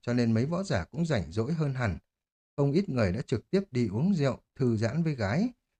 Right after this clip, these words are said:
Mấy người còn lại thì đều đang làm những công việc riêng của mình.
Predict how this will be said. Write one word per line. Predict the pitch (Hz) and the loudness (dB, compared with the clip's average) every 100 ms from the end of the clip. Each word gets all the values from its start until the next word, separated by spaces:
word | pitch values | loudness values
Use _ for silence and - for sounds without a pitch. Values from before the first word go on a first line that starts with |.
| - | 0
Mấy | 214 | 4
người | 196 143 | 4 2
còn | 123 120 | 0 0
lại | 123 120 104 | 2 0 0
thì | 123 | -2
đều | 120 123 | 0 0
đang | 170 160 | 0 0
làm | 117 85 | 0 -2
những | 107 | -6
công | - 135 | -6 -4
việc | 101 90 | -4 -4
riêng | 151 160 | 0 0
của | - 92 | 0 0
mình. | 104 87 | 2 0